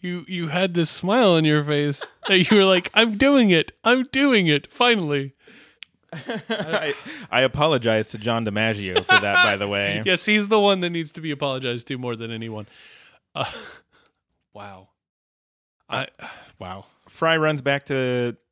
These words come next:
Speaker 2: Planet Express and he
Speaker 1: Uh,
Speaker 2: ex-
Speaker 1: before he does that, um,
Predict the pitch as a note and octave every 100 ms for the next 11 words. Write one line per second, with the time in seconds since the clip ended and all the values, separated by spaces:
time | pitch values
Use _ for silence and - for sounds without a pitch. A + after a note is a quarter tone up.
0 | _ - C3 B2 B2 - - A#2 A#2 -
1 | - A2+ A2+ A2 G#2 A2 D#3 C#3+ D3 -
2 | G3+ F#3+ D#3+ D3 C3+ C#3 D3 - _ C#3
3 | B2 A#2+ A#2